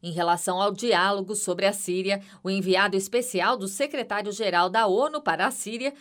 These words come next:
disse esta quinta-feira que decorrem consultas na região como parte dos intensos esforços para facilitar um caminho para o processo de paz no país árabe,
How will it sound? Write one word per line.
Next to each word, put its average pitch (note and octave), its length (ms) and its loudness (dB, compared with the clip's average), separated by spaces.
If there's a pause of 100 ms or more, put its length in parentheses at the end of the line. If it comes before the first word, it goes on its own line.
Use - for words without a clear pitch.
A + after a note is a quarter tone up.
(200)
disse G#3+ 340 -2
esta F3+ 220 -2
quinta-feira G3 840 -2 (220)
que F#3+ 120 -4
decorrem G#3 500 2
consultas B3+ 880 -6
na E3+ 80 -6
região F3+ 500 -2
como B3+ 280 -6
parte C4+ 500 0
dos B3 220 -10
intensos C#4+ 640 -8
esforços G3 760 -2 (260)
para F#3+ 220 2
facilitar G3+ 720 -4
um A#3 80 -8
caminho B3+ 520 -6
para G3 220 -4
o G3 60 -2
processo G3 680 -4
de A3 160 -8
paz A3+ 460 -2
no A#3+ 140 -8
país A#3+ 440 -4
árabe, D#3+ 540 0